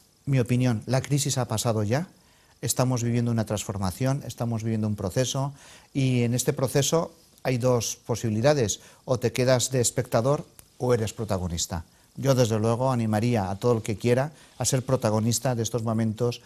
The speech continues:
históricos que estamos viviendo, porque de verdad, cuando estamos viendo un proceso, significa que todos partimos prácticamente de cero. Es decir, que todos tenemos las mismas oportunidades para poder desarrollar una actividad empresarial. Y esto normalmente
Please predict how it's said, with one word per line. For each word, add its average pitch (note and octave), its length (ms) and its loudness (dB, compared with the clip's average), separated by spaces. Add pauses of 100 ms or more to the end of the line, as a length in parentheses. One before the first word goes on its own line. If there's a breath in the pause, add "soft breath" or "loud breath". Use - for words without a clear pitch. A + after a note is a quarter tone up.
(260 loud breath)
históricos B2 600 2
que B2 80 -2
estamos A2 360 -2
viviendo, A#2+ 520 2 (320 loud breath)
porque A#2+ 240 0
de A2+ 100 6
verdad, A2 320 2
cuando A2+ 180 -2
estamos C3+ 300 2
viendo C3 180 0
un B2 60 0
proceso, B2 380 -2
significa C#3+ 680 0 (280 loud breath)
que C#3 120 0
todos E3 300 2
partimos D#3 560 0 (120)
prácticamente B2 880 2 (280 loud breath)
de A#2+ 140 2
cero. G2 340 -2 (180)
Es A#2 120 -4
decir, A#2 240 -4
que B2 120 -4
todos C#3 300 -2
tenemos C3 440 -2 (320 loud breath)
las A2+ 200 0
mismas B2 260 0
oportunidades A#2 840 0 (300 loud breath)
para A#2 180 2
poder A#2+ 280 2
desarrollar A2 480 -2
una A2+ 100 0
actividad G#2 280 -2
empresarial. F#2 520 -4
Y B2 40 2
esto B2 380 -2
normalmente B2+ 680 0